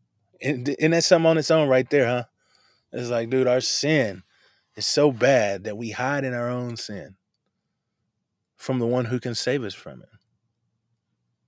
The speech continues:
So what does this say about God? I, I think it's important to see that God is judge. That's why they are trying to hide, they s-, know that God has a judgment coming from them.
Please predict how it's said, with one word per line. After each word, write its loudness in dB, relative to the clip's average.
So -2
what 8
does -2
this -2
say 2
about -2
God? -6
I, -12
I -4
think -4
it's -6
important -6
to -10
see -4
that -4
God 8
is 6
judge. 8
That's 4
why 4
they 2
are 2
trying 2
to -6
hide, 0
they -2
s-, -6
know 2
that -4
God -4
has -6
a -6
judgment 0
coming -8
from -18
them. -20